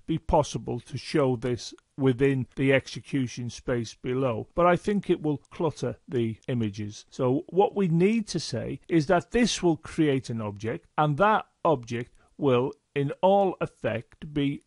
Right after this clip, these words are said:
inside this object here. Why this object? Well, this is the window, and you can see we're associating this object with this instance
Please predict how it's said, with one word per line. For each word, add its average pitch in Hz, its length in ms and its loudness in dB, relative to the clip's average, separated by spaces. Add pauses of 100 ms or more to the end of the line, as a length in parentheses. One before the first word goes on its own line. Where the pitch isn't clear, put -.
(120)
inside 160 760 2 (100)
this 165 200 -4
object 135 500 -4
here. 131 300 -4 (140)
Why 160 400 6
this 170 260 2
object? 113 460 -4
Well, 117 160 0
this 139 240 -2
is 123 160 -2
the 117 140 -2
window, 113 520 -4
and 139 220 2
you 139 140 4
can 131 240 -2
see 180 320 2
we're 131 280 2
associating 127 1000 0
this 175 260 0
object 113 540 -4 (100)
with 123 320 4
this - 380 2 (120)
instance 143 680 -2